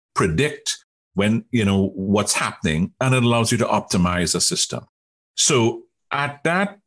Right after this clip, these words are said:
level of the asset or the plant, that twin might suddenly realize you have a problem right now because maybe what's happening right now, the temperatures are way too high.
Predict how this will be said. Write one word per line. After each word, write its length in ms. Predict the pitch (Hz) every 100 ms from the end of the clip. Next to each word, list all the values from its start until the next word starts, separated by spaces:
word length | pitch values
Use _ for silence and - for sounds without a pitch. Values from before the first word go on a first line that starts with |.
| _
level 360 | 127 117 135 156
of 120 | 101
the 140 | 98 95
asset 380 | 110 - 127
or 80 | 104
the 100 | 87
plant, 460 | - 107 87 80 71
that 260 | 147 165
twin 480 | - - 135 73 78 - _ _
might 240 | 98 92 -
suddenly 420 | - 139 131 131
realize 720 | 117 95 92 90 90 90 - - _ _ -
you 160 | 147
have 140 | 196 139
a 80 | -
problem 460 | 160 120 120 104
right 260 | 98 87 -
now 240 | 82 82
because 340 | 76 80 87 85
maybe 440 | 92 147 120 92
what's 260 | 92 95 -
happening 380 | 90 - 92
right 260 | 90 90 82
now, 120 | 92
the 80 | 80
temperatures 500 | - 131 123 117 92
are 60 | 87
way 160 | 110
too 200 | 107 98
high. 380 | 104 85 62 57